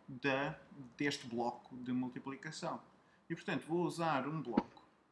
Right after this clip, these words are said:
especial chamado Cria Variáveis de Guião, que está aqui também na paleta das variáveis e tem este aspecto cinzento.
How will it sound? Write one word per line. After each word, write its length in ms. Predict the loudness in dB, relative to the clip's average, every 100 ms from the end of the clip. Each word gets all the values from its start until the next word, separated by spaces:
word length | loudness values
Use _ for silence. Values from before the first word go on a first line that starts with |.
| _ _ _
especial 600 | -14 -10 -6 -4 0 0
chamado 380 | 0 2 2 0
Cria 240 | -2 0 0
Variáveis 440 | 2 2 2 -2
de 60 | -2
Guião, 360 | 0 0 0 -4 -20 -20 _ _ -16
que 80 | -8
está 160 | -6
aqui 340 | -6 -6 -8 -4
também 440 | -2 0 2 2
na 100 | 0
paleta 480 | 0 -2 -2 -4 -6
das 140 | -6
variáveis 600 | -4 -4 -2 -4 -6 -16 -14
e 60 | -14
tem 200 | -10 -8
este 180 | -8 -10
aspecto 440 | -12 -8 -10 -10
cinzento. 580 | -6 -4 -2 -2 -4 -4